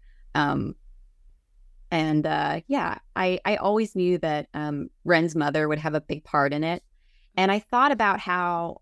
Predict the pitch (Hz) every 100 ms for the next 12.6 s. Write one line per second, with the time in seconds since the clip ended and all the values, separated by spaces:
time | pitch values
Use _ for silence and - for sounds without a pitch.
0 | - 185 143 - _ _ - 233 220 202
1 | 190 220 233 208 208 - - _ _ -
2 | 233 226 247 247 214 - 196 214 - 226
3 | 214 208 185 185 165 170 214 220 220 226
4 | - - _ _ - 190 202 196 - -
5 | 220 233 220 214 196 170 - - 185 180
6 | 180 175 - _ _ _ 262 285 247 -
7 | 180 180 180 175 190 185 180 - 175 -
8 | - 180 - 175 170 - 175 170 175 175
9 | 165 - 196 214 220 226 - _ 254 226
10 | - 240 330 190 151 - - 233 - -
11 | 285 - - 214 190 233 269 254 208 -
12 | 170 170 - 196 196